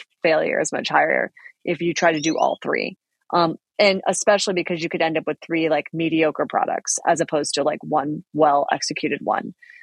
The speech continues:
Um, and so I think that they made the correct move. We've seen so much fallout with other E V specs who, you can't look at them all equally, because some are, like,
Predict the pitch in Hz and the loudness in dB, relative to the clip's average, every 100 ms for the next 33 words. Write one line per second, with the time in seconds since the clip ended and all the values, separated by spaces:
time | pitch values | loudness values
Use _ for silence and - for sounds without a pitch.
0 | - - 156 151 147 143 - _ _ - | -20 -2 2 4 2 -2 -6 _ _ 0
1 | 202 214 208 180 170 - - _ _ _ | 4 6 6 6 4 0 -14 _ _ _
2 | _ _ - 196 208 208 226 214 202 180 | _ _ 4 6 4 0 -2 -2 -2 -2
3 | - 170 170 165 160 - 208 220 - 214 | 0 -2 -2 -4 -6 -4 -2 -2 -2 -2
4 | 214 202 - _ - 277 277 - 254 220 | -2 -4 -8 _ -4 -2 0 0 0 2
5 | - 170 165 - 156 156 156 156 165 - | 2 2 0 0 4 4 4 2 0 0
6 | 156 160 160 156 170 165 - 165 165 - | 0 2 0 0 -2 0 4 4 4 -2
7 | - _ _ - 220 202 180 _ _ _ | -8 _ _ -4 0 0 -2 _ _ _
8 | _ _ _ _ _ - _ _ _ 240 | _ _ _ _ _ -20 _ _ _ 0
9 | 214 - 359 359 - 196 196 202 175 170 | 2 4 4 4 2 -2 0 0 0 2
10 | 156 156 165 165 - - 165 160 190 196 | 2 4 4 2 -4 -8 -6 -4 -2 0
11 | 247 247 220 - 180 160 147 - - - | 0 0 -2 2 4 4 2 -2 -2 0
12 | - 180 196 - 175 165 160 151 | 2 2 2 0 2 2 2 0